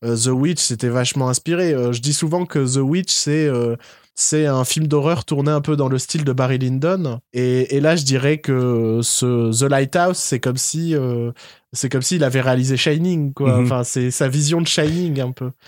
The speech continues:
Speaker 2: Je, je, j'ai écouté vite fait la, enfin, j'ai réécouté vite fait la B O de, de The Lighthouse.
Speaker 1: Ouais.
Speaker 2: Euh, ça m'a beaucoup fait penser, euh, aux compositions de Joseph Loduca dans, euh, la trilogie Evil Dead de Sam Raimi.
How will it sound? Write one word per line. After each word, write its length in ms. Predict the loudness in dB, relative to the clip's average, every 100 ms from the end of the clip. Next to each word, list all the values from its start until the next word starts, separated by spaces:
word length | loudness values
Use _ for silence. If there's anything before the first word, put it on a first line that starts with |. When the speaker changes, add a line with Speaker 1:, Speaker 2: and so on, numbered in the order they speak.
| -6
Speaker 2:
Je, 200 | 0 0 0
je, 580 | 0 2 2 2 2 2
j'ai 180 | 0 0
écouté 280 | 0 0 2
vite 200 | 2 0
fait 160 | 0
la, 280 | 2 2 2
enfin, 180 | 0 0
j'ai 140 | 2 2
réécouté 380 | 2 0 -2
vite 180 | 0 0
fait 100 | 0
la 120 | 0 2
B 100 | 2
O 120 | 2 0
de, 580 | -2 -2 -2 -4 -4 -6
de 240 | -4 -4
The 120 | -4
Lighthouse. 560 | -2 -2 0 0 0 -4 -4
Speaker 1:
Ouais. 240 | -2 -2 -4 -12 -6
Speaker 2:
Euh, 420 | -2 0 2 0 0
ça 200 | 0 0
m'a 120 | 0
beaucoup 300 | 0 -2 0
fait 140 | 0
penser, 420 | 0 -2 0 0 2
euh, 480 | 2 2 0 -2 -4 -6
aux 60 | -4
compositions 560 | -2 0 0 0 0
de 160 | 0 0
Joseph 340 | 0 0 0
Loduca 440 | -2 0 0 0 0
dans, 680 | 0 0 0 -2 -4 -6 -4
euh, 20 |
la 100 | -4
trilogie 320 | -2 0 0 0
Evil 180 | 0
Dead 180 | -2 -4
de 80 | -6
Sam 220 | -4 -2
Raimi. 320 | -2 -4 -6